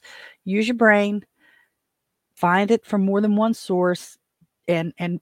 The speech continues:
and try to know your sources. Try to know which sources are legitimate, because there are some out there that will make you think,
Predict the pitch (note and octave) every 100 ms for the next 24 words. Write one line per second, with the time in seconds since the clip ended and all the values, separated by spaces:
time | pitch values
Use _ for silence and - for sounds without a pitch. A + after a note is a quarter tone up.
0 | _ - F3 E3+ D#3+ - - A3 B3 B3
1 | G#3+ G#3 G#3+ G3+ F#3 - D#3+ D3+ C#3 -
2 | - A3 A3+ G#3 F#3 - G3+ - - F#3
3 | F3+ E3+ D#3+ - C3+ D#3+ D#3 E3 F3+ E3
4 | D3 D#3 E3+ G#3+ - _ - - E3+ -
5 | D#3+ - G3+ G3+ G3 - F3 F3 E3 D3
6 | D#3+ D#3 D#3+ - F3 - E3 D#3 -